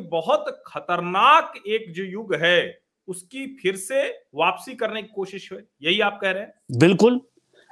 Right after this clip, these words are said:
Speaker 2: मतलब, ये ऐसे करते हैं, पहले हाथ काटा, फिर इन्होंने क्या किया? अब देखिए, जो पंजाब में भी डकैतियां हो, आपको सुना होगा,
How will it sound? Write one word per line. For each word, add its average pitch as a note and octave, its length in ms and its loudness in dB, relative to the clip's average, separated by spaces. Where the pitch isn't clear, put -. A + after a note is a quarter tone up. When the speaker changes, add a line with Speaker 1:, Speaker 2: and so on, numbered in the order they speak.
Speaker 2:
मतलब, E3+ 260 4
ये C4 120 8
ऐसे B3+ 300 4
करते A3+ 300 0
हैं, B2+ 160 -8
पहले G#3 240 0
हाथ F#3 240 4
काटा, G#3 560 -4
फिर G3+ 160 -4
इन्होंने A3 320 -10
क्या G3+ 200 -4
किया? A3+ 260 -8
अब G3+ 160 -4
देखिए, G3 240 -6
जो A#3+ 100 -8
पंजाब E3+ 480 -2
में F#3+ 180 -6
भी A3 120 -6
डकैतियां F3+ 560 -4
हो, - 280 -12
आपको G3+ 500 -8
सुना F#3+ 280 -4
होगा, F3+ 540 -2